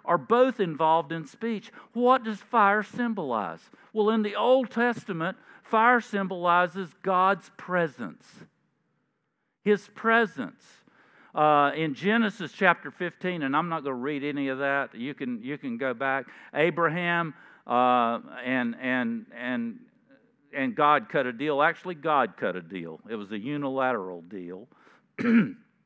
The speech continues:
And they cut the deal in those days by, by, uh, dividing an animal in parts, and the two parties would walk between the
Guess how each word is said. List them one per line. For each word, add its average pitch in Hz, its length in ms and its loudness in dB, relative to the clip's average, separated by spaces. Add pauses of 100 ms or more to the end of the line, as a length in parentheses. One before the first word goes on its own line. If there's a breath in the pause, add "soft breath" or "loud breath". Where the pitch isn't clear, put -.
(480)
And 120 240 -6 (560 loud breath)
they 127 280 2
cut 254 400 0
the - 80 -8
deal 123 360 0
in 110 100 -4
those 113 240 -2
days 127 360 -2
by, 104 280 -2 (180)
by, 98 460 -2 (340 soft breath)
uh, 98 160 -4
dividing 127 680 2
an 120 100 -4
animal 131 600 -4
in 113 380 -6 (140)
parts, 147 440 -2 (240)
and 95 460 -6 (440 soft breath)
the 113 160 -6
two 151 240 -8
parties 139 460 -2
would 110 180 -10
walk 117 540 -2
between 117 600 -6
the 104 180 -8